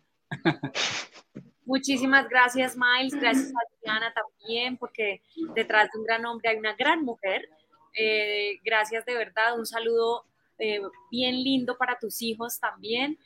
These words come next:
Speaker 2: Agradecerles a todas las personas presentes que nos acompañaron de principio a fin. Aquí a mis amigos de la Universidad de Caldas que se vinieron a pasar un ratico con nosotros, que están aquí detrás. Precisamente, eh, esta es la manera también de tener procesos de aprendizaje maravillosos.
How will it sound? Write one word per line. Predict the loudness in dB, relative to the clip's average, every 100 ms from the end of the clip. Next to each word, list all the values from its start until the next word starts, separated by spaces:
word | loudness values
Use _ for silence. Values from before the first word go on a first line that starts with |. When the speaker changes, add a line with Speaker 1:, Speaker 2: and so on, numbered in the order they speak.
| _
Speaker 2:
Agradecerles | 0 4 4 4 0 0 0 -2 -4 -6 -2
a | 0
todas | 4 4
las | 2
personas | -2 -6 -6 -6 -4
presentes | -2 -2 -4 -4 -6
que | -6
nos | -8 -8
acompañaron | -8 -4 -4 -2 -4 -4
de | -6
principio | -6 -6 -6 -2 -2
a | 0
fin. | 2 2 2 -6 -20 -8 -6
Aquí | -6 -8 -10 -12 _ -6
a | -4
mis | -2
amigos | -2 -2 -2 0
de | -2
la | -2
Universidad | -2 -4 -4 -2 0
de | 2
Caldas | 4 4 2 -4 -4 _ _
que | -8
se | -6
vinieron | -6 -4 -6 -6
a | -8
pasar | -4 -4 -4
un | -2
ratico | -4 -2 -6
con | -4 -4
nosotros, | 0 4 4 4 -2
que | -4
están | -2 -2
aquí | -4 0 0
detrás. | 2 4 4 4 -8 -20 -14 -2
Precisamente, | -2 0 0 0 0 2 0 0 _ -20 0
eh, | 4 4 2 -2 4
esta | 4 4
es | 0
la | 2
manera | 2 2 2
también | 2 0 -2
de | -4
tener | -2 -4 -2
procesos | -4 -2 -2 -2
de |
aprendizaje | -2 -2 -6 -2 -2 -2
maravillosos. | 0 2 2 4 2 2 -6